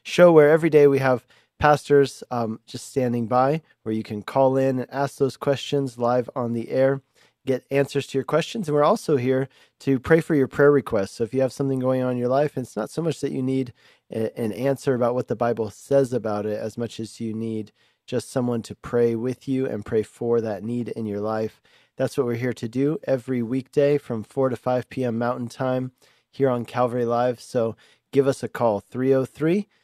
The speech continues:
six nine zero, three thousand. That's three oh three, six nine zero, three thousand with your Bible questions and your prayer requests. You can also text us at seven two zero, three three six,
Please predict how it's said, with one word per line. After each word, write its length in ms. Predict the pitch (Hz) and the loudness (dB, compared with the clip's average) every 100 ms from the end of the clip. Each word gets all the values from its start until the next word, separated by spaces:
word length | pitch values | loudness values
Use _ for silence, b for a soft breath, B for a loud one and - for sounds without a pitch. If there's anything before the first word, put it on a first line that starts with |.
| _ | _
six 400 | - - 160 - | -16 -6 -6 0
nine 240 | 151 135 127 | 2 2 0
zero, 460 | 120 135 139 139 139 _ | 2 4 6 4 0 _
three 280 | - 131 120 | -4 -4 -2
thousand. 520 | - 135 156 208 202 _ - | 0 2 2 0 -4 _ -10
That's 280 | 117 104 - | -8 -8 -16
three 260 | - 123 120 | -10 -4 0
oh 120 | 113 | 0
three, 480 | 107 - 139 143 143 _ _ _ | -2 -6 -2 -2 -4 _ _ _
six 320 | - 165 - | -10 -8 0
nine 220 | 151 135 | 0 2
zero, 340 | 113 131 127 123 | 0 0 2 0
three 280 | - 131 | -2 -4
thousand 420 | 113 135 127 117 123 | -2 0 0 0 -8
with 160 | 110 | -8
your 80 | 117 | -6
Bible 300 | 139 139 139 | -2 -2 -4
questions 580 | - 143 - 139 135 - | -2 -2 -2 -6 -6 -8
and 360 | 131 127 123 117 | -8 -6 -6 -6
your 180 | 120 | -4
prayer 320 | 110 - 120 117 | -4 -4 -2 -2
requests. 600 | 110 - 101 95 - - | -2 -6 -8 -8 -10 -14
You 40 | |
can 140 | - 135 | -6 -4
also 240 | 127 131 | -4 -6
text 480 | 113 - 151 - - | -8 -8 -8 -6 -6
us 320 | 104 - - b b b b 101 | -6 -8 -16 b b b b -6
at 180 | 98 | -6
seven 460 | - - 170 170 147 | -8 -2 0 2 -2
two 220 | - 113 | -4 -6
zero, 440 | 104 101 98 98 107 _ _ _ _ - | -6 -6 -6 -8 -14 _ _ _ _ -4
three 160 | 147 | -2
three 220 | 151 156 | -2 -4
six, 540 | 131 - 113 110 - | -4 -2 -2 -2 -12